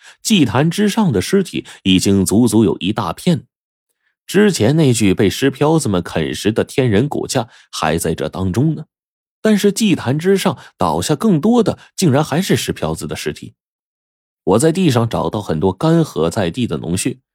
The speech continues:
这样的脓血自然是哲那罗们留下来的。这样的哲那罗们，只要在死去之后，就会化成这样的脓血，等到干涸，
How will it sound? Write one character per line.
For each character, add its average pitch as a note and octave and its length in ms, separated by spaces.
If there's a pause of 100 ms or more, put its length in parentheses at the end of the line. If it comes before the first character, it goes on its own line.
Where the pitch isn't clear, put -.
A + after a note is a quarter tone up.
(540)
这 B3+ 160
样 C3+ 160
的 E2+ 100
脓 E2+ 180
血 - 300
自 - 180
然 E2 160
是 E2 320
哲 F#2 140
那 A2 140
罗 D#2+ 160
们 C3 120
留 - 160
下 D2+ 140
来 C2 140
的。 - 120 (880)
这 G2 240
样 F2+ 220
的 F2 100
哲 F2+ 220
那 F2+ 140
罗 D#2+ 180
们， D#2 260 (640)
只 F#2 240
要 A2+ 160
在 G#2 140
死 - 240
去 - 160
之 A2 160
后， - 260
就 - 140
会 E2+ 100
化 E2+ 240
成 E2+ 140
这 F2+ 100
样 E2 100
的 D#2 140
脓 D#2 180
血， - 220 (300)
等 F#2 160
到 F2 100
干 E3 220
涸， - 240